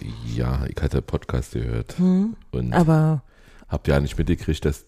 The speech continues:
Speaker 1: dass sie das verteilt. Die hat dann mich nur, äh, angetippt und hat mir d-, das gereicht und gefragt. Und dann hab ich gesagt, ja, ich nehm
Speaker 2: Die hat
Speaker 1: Kaffee.
Speaker 2: dich angetippt und du saßt am Fenster. Und naja, ist okay.
Speaker 1: Euch
Speaker 2: Wir
Speaker 1: hat's
Speaker 2: haben auf jeden Fall keinen Cookie gekriegt, aber auf dem zweiten Flug gab's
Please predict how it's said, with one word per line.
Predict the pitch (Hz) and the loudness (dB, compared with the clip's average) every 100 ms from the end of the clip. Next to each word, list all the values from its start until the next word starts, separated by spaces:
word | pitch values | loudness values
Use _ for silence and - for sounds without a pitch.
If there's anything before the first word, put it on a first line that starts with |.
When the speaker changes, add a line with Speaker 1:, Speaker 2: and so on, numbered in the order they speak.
| - | -2
Speaker 1:
dass | 71 - | -2 0
sie | 73 | -4
das | 73 | 0
verteilt. | 69 - 76 | 0 2 2
Die | 76 | 4
hat | 69 78 | 2 2
dann | 76 | 0
mich | 76 73 | 0 0
nur, | 80 76 50 - - - | 0 0 0 -8 -10 0
äh, | |
angetippt | 78 60 80 95 90 110 - - - - - - - | 2 2 2 2 2 -2 -4 -10 -18 -20 -20 -20 -12
und | 80 | -6
hat | 82 - | -4 -2
mir | 80 73 76 | 0 2 0
d-, | 71 65 - | -4 -8 -6
das | 80 78 | -2 0
gereicht | 65 73 98 | 2 2 2
und | 73 | -2
gefragt. | 73 - 73 90 73 | -6 -4 0 0 0
Und | 67 | -4
dann | 69 | -4
hab | |
ich | 69 | -4
gesagt, | 71 67 | -4 -2
ja, | 64 | -2
ich | 76 | -2
nehm | - | 2
Speaker 2:
Die | 107 | 4
hat | 139 | 4
Speaker 1:
Kaffee. | 73 190 | 4 4
Speaker 2:
dich | 190 - | 4 4
angetippt | 185 190 - 165 185 - | 4 4 4 2 2 0
und | - 156 156 | 0 2 2
du | |
saßt | 170 165 165 165 | 4 4 2 0
am | 160 | -2
Fenster. | - 156 147 - 123 117 120 - - | 0 0 0 0 0 0 -4 -10 -4
Und | 151 - - - | -2 -4 -8 0
naja, | 156 151 120 - | 2 2 0 2
ist | 240 233 | 4 4
okay. | - 131 - - - - - - | 4 4 2 -16 -20 -20 -14 0
Speaker 1:
Euch | - | 4
Speaker 2:
Wir | 175 | 6
Speaker 1:
hat's | 196 | 6
Speaker 2:
haben | 190 | 6
auf | 185 | 6
jeden | 170 156 | 6 6
Fall | 156 | 4
keinen | - 151 143 | 4 4 2
Cookie | - - 127 | -2 -6 -4
gekriegt, | 135 - 147 - | -4 -4 -4 0
aber | 170 170 | 4 4
auf | 160 | 2
dem | - 165 165 156 160 | 0 2 2 0 -4
zweiten | - 165 160 165 | -2 0 2 0
Flug | - 156 - | -2 -4 0
gab's | 139 143 - | 0 0 -4